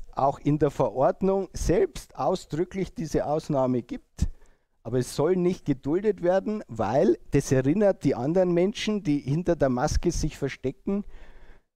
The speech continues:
dass man ja auch ohne Maske herumgehen könnte. Und, ähm, diese Situation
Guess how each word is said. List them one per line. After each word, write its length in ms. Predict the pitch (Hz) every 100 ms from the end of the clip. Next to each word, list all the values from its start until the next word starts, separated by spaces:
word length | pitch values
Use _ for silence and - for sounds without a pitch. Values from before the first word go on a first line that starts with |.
| _ _ _ _ _ _ _ _ -
dass 180 | 117 -
man 100 | 123
ja 100 | 104
auch 120 | 107
ohne 240 | 131 170 180
Maske 440 | 131 120 - 120
herumgehen 640 | 117 110 120 113 110 98
könnte. 440 | 113 90 87 - - - _ _ _ _ _ _ _ _ _ _ _ _ - - - - _ _ _ _ _ _ _ _ _ _ _ _ -
Und, 480 | 151 156 151 -
ähm, 640 | 160 143 143 143 139 139 131 _ _ _ _ _ _ _ _ _ _ _ _ _ _ _ _ _ _ _ _ _ _ _ _ _ _ _ _ _ _ _ _ _ _ _ _ _
diese 480 | 165 226 208 190 190 -
Situation 1080 | - 160 160 147 131 - 135 143 185 202